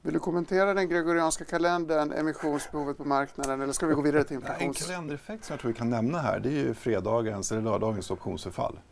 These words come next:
Speaker 1: Mycket bra.
Speaker 2: Eh, och handeln slutas på fredag. Så jag tror att oavsett K P I och Fed nu, så ska man också vara beredd på att fredagen, om vi kommer in i negativt gamma, kan få en liten, liksom, en, en liten tryck neråt.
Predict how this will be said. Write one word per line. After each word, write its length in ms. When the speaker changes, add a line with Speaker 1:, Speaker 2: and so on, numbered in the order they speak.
Speaker 1:
Mycket 300
bra. 280
Speaker 2:
Eh, 100
och 80
handeln 280
slutas 320
på 120
fredag. 420
Så 100
jag 60
tror 140
att 80
oavsett 480
K 240
P 80
I 200
och 80
Fed 260
nu, 140
så 140
ska 160
man 140
också 260
vara 120
beredd 320
på 140
att 140
fredagen, 680
om 160
vi 60
kommer 240
in 100
i 40
negativt 420
gamma, 400
kan 180
få 260
en 60
liten, 460
liksom, 360
en, 120
en 80
liten 160
tryck 280
neråt. 460